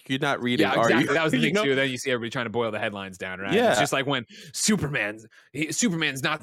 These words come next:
Speaker 2: g-, giving up on the American way. He's not gonna say that anymore. And it's like,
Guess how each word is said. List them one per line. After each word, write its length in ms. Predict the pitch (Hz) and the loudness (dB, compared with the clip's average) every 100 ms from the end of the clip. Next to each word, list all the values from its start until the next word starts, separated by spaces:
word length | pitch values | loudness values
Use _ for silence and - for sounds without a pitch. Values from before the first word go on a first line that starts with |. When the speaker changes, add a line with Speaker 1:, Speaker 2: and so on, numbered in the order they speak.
| - | -8
Speaker 2:
g-, 200 | 147 143 | -10 -4
giving 300 | 131 185 170 | -2 0 0
up 120 | 165 | 0
on 100 | 147 | -2
the 80 | 139 | 0
American 580 | 120 147 147 156 151 131 | -2 0 0 0 -2 0
way. 340 | 139 147 123 | 0 -2 -4
He's 180 | 113 147 | -8 -6
not 120 | 147 | -6
gonna 120 | 110 110 | -8 -6
say 320 | - 165 165 | -2 2 2
that 180 | 123 113 | 2 -2
anymore. 340 | 113 107 117 | -6 -6 -6
And 40 | 127 | -4
it's 100 | |
like, 120 | 139 | -4